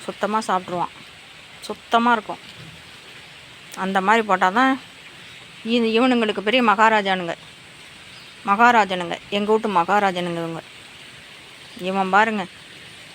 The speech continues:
இவன் கூட கொஞ்சம் முன்ன பின்ன சாப்பிட்டுக்குவான், பால் பழசா இருந்தா கூட. இவன் மட்டும் அந்த கறந்த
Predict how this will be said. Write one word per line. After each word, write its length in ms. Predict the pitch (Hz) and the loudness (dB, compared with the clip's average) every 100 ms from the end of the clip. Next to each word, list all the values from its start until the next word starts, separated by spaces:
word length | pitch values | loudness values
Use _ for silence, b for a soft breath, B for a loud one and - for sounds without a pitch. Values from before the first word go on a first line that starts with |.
| 180 185 | -10 -2
இவன் 260 | 208 202 | 2 2
கூட 200 | 185 247 254 | 4 2 2
கொஞ்சம் 400 | 196 208 226 214 | 0 0 0 0
முன்ன 140 | 196 196 | 0 -2
பின்ன 160 | 196 240 247 | -2 -2 2
சாப்பிட்டுக்குவான், 680 | 202 202 196 196 180 180 180 | 0 0 -2 2 2 2 4
பால் 200 | 190 196 | 2 2
பழசா 280 | 185 185 190 | -2 0 -2
இருந்தா 240 | 185 180 | 0 0
கூட. 200 | 175 170 175 180 208 202 175 | 0 0 2 4 2 0 -6
இவன் 220 | 185 180 | -4 -4
மட்டும் 520 | 175 185 - 294 320 - - - - - - - - - - | -4 -6 -2 2 2 0 -18 -20 -20 -20 -20 -20 -20 -18 -6
அந்த 360 | 180 170 170 - | -4 -2 -6 -6
கறந்த 640 | - 190 220 262 269 285 | 0 2 2 0 2 2